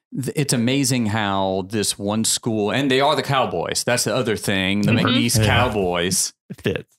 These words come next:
Speaker 1: It, it, it, it's a perfect fit, and they're,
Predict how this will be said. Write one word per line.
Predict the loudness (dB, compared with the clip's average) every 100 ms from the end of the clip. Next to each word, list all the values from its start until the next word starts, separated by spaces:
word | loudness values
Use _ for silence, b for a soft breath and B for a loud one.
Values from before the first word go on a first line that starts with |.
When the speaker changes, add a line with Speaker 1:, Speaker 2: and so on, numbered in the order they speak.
| -4
Speaker 1:
It, | -2
it, | 0 0 -2
it, | -2 -2 -2
it's | -2
a | -4
perfect | -2 -2 -4 -4
fit, | -6 -6 -12 _ _ _
and | -2 0 0 -2 -4 -16 _ _ -12
they're, | -8 -2 0 2 -2